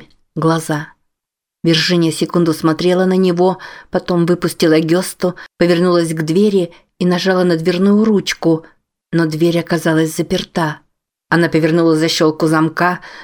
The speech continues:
но Лаки схватил ее и оттащил от двери. "Ты никуда не пойдешь, пока не..." Виржиния вырвалась, заехав локтем ему в губу, рассекшуюся об зубы. Он крепко схватил ее за руки, прижался щекой к ее спине.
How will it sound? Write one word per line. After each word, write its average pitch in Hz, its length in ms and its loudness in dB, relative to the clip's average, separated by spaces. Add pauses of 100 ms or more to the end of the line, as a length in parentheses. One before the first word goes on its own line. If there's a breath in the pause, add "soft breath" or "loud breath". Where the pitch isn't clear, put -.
но 175 120 0
Лаки 175 240 0
схватил 175 540 -2
ее 165 320 -2 (120)
и 175 100 -2
оттащил 175 540 -2
от 165 120 -2
двери. 170 560 -2 (540)
"Ты 131 120 0
никуда 151 360 2
не 147 140 2
пойдешь, 151 460 0
пока 165 260 0
не..." 156 260 2 (600 loud breath)
Виржиния 165 500 2
вырвалась, 165 600 -4 (120)
заехав 170 460 0
локтем 175 420 0
ему 170 160 2
в 160 120 -4
губу, 165 480 0 (200 loud breath)
рассекшуюся 175 800 -2
об 190 140 -4
зубы. 165 460 -2 (500)
Он 175 100 0
крепко 190 400 -2
схватил 175 400 0
ее 175 220 2
за 208 240 0
руки, 175 380 0 (220 loud breath)
прижался 180 560 -2
щекой 185 400 -2
к 185 120 -4
ее 180 180 0
спине. 190 640 0